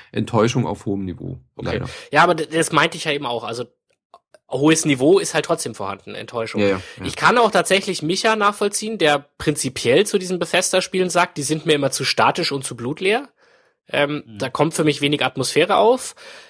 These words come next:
Speaker 2: Nachvollziehbar für mich, aber ich bin dann halt auch jemand, der sich dann da in dieser Welt seine eigenen kleinen Geschichten macht. Und,
Speaker 1: Mhm.
Speaker 2: äh, das, das geht in Fallout und Fallout vier,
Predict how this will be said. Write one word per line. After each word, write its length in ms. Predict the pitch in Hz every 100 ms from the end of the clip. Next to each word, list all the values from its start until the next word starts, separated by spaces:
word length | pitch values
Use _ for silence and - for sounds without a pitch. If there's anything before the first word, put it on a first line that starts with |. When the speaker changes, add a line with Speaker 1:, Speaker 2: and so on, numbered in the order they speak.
| _ _ _ _ _ _ _ _ _
Speaker 2:
Nachvollziehbar 1040 | 151 135 214 - 240 - 240 226 247 254 _
für 180 | - 190
mich, 340 | 240 240 -
aber 420 | 160 170 180 175 - _ _ _ _
ich 180 | 175 -
bin 140 | 180
dann 140 | 196 180
halt 140 | 180
auch 100 | 165
jemand, 340 | 170 170 165 160
der 140 | 151
sich 160 | 151 156
dann 180 | 147 143
da 120 | 143
in 100 | 135
dieser 260 | 139 139 127
Welt 200 | 135 147
seine 240 | 135 135
eigenen 280 | 131 143 120
kleinen 260 | 107 101 98
Geschichten 400 | - 98 - 90
macht. 280 | 92 - -
Und, 260 | 95 95
Speaker 1:
Mhm. 100 | 101
Speaker 2:
äh, 240 | 98 98 95 _
das, 380 | - 110 - -
das 280 | - 117 -
geht 240 | 120 170 202
in 140 | 202
Fallout 680 | - 202 208 220 226 - _
und 160 | 220
Fallout 320 | - 185 190 190
vier, 320 | - 220